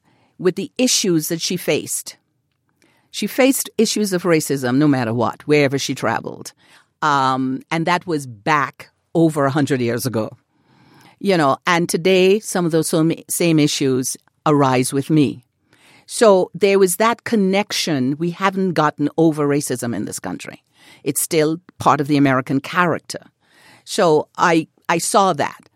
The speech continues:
I saw the issues that she faced, you know, in schools in terms of being, uh, sexism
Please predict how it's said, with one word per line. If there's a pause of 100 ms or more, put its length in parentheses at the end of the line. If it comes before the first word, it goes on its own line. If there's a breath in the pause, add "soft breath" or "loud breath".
(160)
I
saw
the
issues
that
she
faced, (220)
you
know,
in
schools
in
terms
of
being,
uh,
sexism